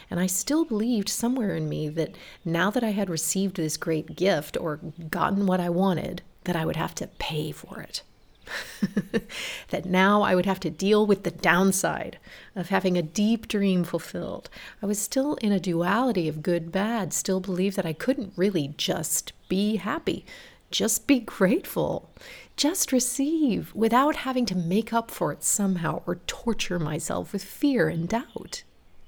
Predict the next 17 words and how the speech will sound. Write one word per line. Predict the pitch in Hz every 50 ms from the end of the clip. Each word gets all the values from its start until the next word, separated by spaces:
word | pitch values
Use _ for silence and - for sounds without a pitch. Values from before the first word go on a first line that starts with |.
| - - - - - - - - - - -
I | -
was | 214 202
still | - - 392 370
expecting | 262 - - - - 180 170 170 - 202 185
the | 180 165 160
other | 160 175 196
shoe | 190 - - - - 262
to | 302 381
drop | 349 - 190 175 156 -
because | 185 175 196 175
I | 190 165
couldn't | - - - - 294 226 180 160 -
truly | - - - - 180 180 208 226 220 175 156 - 147
deserve | 147 - 151 143 - - 175 175 185 175 147 143 - - - -
this | 170 165 - - -
wonderful | - 160 175 175 180 180 180 165 143 139 - 175 -
outcome, | - 208 269 330 - - - 175 156